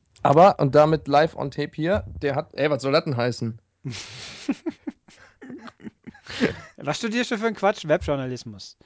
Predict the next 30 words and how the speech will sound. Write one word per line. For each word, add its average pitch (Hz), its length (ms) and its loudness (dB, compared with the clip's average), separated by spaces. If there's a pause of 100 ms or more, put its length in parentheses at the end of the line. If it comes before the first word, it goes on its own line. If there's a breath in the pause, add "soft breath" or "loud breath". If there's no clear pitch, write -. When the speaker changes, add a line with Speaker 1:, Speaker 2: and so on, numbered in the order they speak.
(100)
Speaker 1:
Ja, 175 200 0
so 185 80 -4
in 190 120 -6
die 190 80 -8
Richtung, 151 340 -8
ja. 120 160 -2
Speaker 2:
Ja, 151 220 2
siehst, 143 380 -2
also, 123 400 -6
ich 139 160 -10
mach 175 180 0
sowas 131 260 -4
Ähnliches. 123 580 -10
Also, 139 300 -8
ich 139 120 -10
glaub, 143 240 -8
ich - 60 -20
kann 147 160 -8
das 143 140 -10
beurteilen. 123 520 -10 (340 soft breath)
Speaker 1:
Ja, 117 100 -4
du 127 80 -2
machst 160 220 4
es 147 40 2
auf 151 140 2
Papier. 127 480 0 (580)
Speaker 2:
Ja, 135 140 -2
und 151 320 -2
im 180 140 0
Interweb. 170 520 0